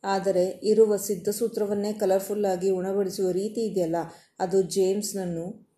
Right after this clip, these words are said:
ಅಜರಾಮರಗೊಳಿಸುತ್ತದೆ. Licensed to kill ನಾಮಪದ ಅನ್ವರ್ಥವಾಗುತ್ತದೆ.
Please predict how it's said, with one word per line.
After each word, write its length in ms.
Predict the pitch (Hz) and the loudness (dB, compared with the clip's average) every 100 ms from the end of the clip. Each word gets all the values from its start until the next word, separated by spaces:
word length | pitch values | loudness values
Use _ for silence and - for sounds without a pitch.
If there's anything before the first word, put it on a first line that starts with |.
| _ _ _ _ _ - | _ _ _ _ _ -2
ಅಜರಾಮರಗೊಳಿಸುತ್ತದೆ. 1400 | 190 220 233 214 185 190 202 185 180 175 180 165 - - - _ - | 2 4 4 2 2 2 4 2 0 -4 -2 -2 -4 -20 -20 _ -2
Licensed 800 | 190 214 220 233 220 - - - | 2 2 4 2 2 -6 -8 -8
to 120 | - | -4
kill 160 | 220 185 - - - | 0 -2 -4 -20 -8
ನಾಮಪದ 400 | 196 208 208 202 | -4 -2 -2 0
ಅನ್ವರ್ಥವಾಗುತ್ತದೆ. 1000 | 185 170 190 202 - 208 190 175 170 170 | 0 0 -2 -4 -6 -4 -4 -4 -6 -6